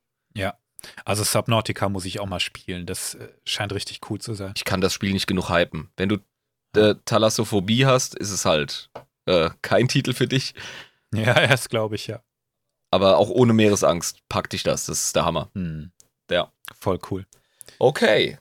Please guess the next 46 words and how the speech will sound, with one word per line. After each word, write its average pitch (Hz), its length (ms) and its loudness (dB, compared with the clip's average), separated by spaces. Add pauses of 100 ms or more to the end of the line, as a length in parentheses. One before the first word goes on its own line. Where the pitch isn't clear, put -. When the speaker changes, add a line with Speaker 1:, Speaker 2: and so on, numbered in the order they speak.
(120)
Speaker 2:
krass. - 220 0
Speaker 1:
Du 165 80 6
hast 175 140 4
nach 156 80 2
dem 147 120 -2
Kanon-Check 131 480 2
gefragt. - 460 -2
Speaker 2:
Exakt, 113 520 4
Speaker 1:
Ähm, 135 80 4
Speaker 2:
ja. 98 60 4
Speaker 1:
aktuell, 120 540 -2 (240)
aktuell 123 560 -2
keine 123 340 -2
Erwähnung 95 460 -2
im 87 120 -8
Kanon, 95 380 -6
aber 110 140 -2
du 117 100 0
hast 131 160 0
mich 131 160 -2
auch 156 220 0
gefragt, 113 400 -2
ob's - 160 -12
dich - 180 -6
als 117 220 -2
findiger 135 480 -2
Autor 123 360 0
daran 110 300 0
hindern 123 420 0
würde, 107 400 -2
äh, 110 160 -4
was 107 140 -4
damit 120 260 0
zu - 60 -6
schreiben. 127 640 -2
Speaker 2:
Ja. 117 240 2
Speaker 1:
Nein, 104 340 0
tut - 220 -4
es - 140 -4
nicht. 147 240 -2
Das - 120 -2
hat's 123 140 -2
bisher 113 320 -4
Autor 107 340 -2
noch 104 200 -6
nie. 117 320 -2